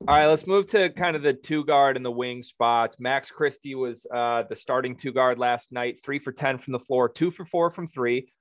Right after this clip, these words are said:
a very willing shooter. I thought he took some semi-contested shots that would be bad shots for other players that are not bad shots for Max Christie. Let's make that very clear. Max Christie needs to go out and hunt shots.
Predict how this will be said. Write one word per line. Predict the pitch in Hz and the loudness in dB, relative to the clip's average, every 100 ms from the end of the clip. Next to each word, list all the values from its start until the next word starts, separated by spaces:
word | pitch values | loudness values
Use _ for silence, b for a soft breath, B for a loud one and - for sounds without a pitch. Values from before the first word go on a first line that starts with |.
| - | -12
a | |
very | 104 120 156 | 0 4 4
willing | 160 156 156 151 | 6 6 4 0
shooter. | - 117 110 135 - | -6 -2 0 -2 -4
I | 113 | -4
thought | 131 131 | 0 0
he | |
took | 131 151 139 | -2 -6 -6
some | - 143 135 123 131 _ _ _ _ _ _ _ | -4 -2 -2 -4 -14 _ _ _ _ _ _ _
semi-contested | - - - 151 190 196 185 143 - 156 - 190 | -20 -8 -4 0 2 0 -2 -8 -6 -6 -6 -12
shots | 175 202 190 254 - | -6 0 0 0 -2
that | 151 | -4
would | 131 127 | -4 -6
be | 131 | -12
bad | - 123 143 165 | -4 0 0 -2
shots | - 170 180 - | 0 2 2 -2
for | 131 - | -8 -2
other | 131 139 | 0 0
players | - 127 151 214 247 - _ _ _ | 0 0 0 -2 -6 -16 _ _ _
that | 110 | -8
are | 107 | -6
not | 117 170 190 | 0 0 2
bad | 202 196 | 0 0
shots | 208 185 | 0 0
for | - | -2
Max | 165 160 - | -2 -2 -2
Christie. | - 156 - - | -6 -6 -10 -20
Let's | - - | -18 -8
make | 139 | -2
that | 143 | 0
very | 135 151 | 4 2
clear. | - - 170 104 | 2 -4 -2 -2
Max | 92 120 - | -2 -6 -6
Christie | - 165 - | -8 -8 -8
needs | 135 139 151 | -8 -4 -4
to | - | -2
go | 160 | 2
out | 147 139 | 4 4
and | 123 | 0
hunt | 143 131 | -6 -6
shots. | - 139 135 123 - | -2 0 2 0 -6